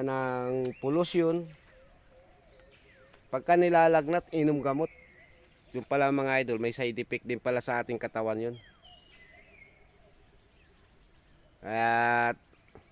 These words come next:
dito sa province, mga idol, magdadalawang taon na ako dito.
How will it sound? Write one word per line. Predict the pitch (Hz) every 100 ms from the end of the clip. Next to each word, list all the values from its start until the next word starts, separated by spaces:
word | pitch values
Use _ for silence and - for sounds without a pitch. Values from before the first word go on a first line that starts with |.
| - - - _ - - -
dito | 139 143 151 151
sa | 156 143 139 139 139 139
province, | 147 143 139 139 127 143
mga | 131 131 127
idol, | 117 107 107 - - - - - - - _ - - - _ - _ - - -
magdadalawang | 98 113 127 131 131 135 131
taon | 135 131 135
na | 127
ako | 127
dito. | 123 123 113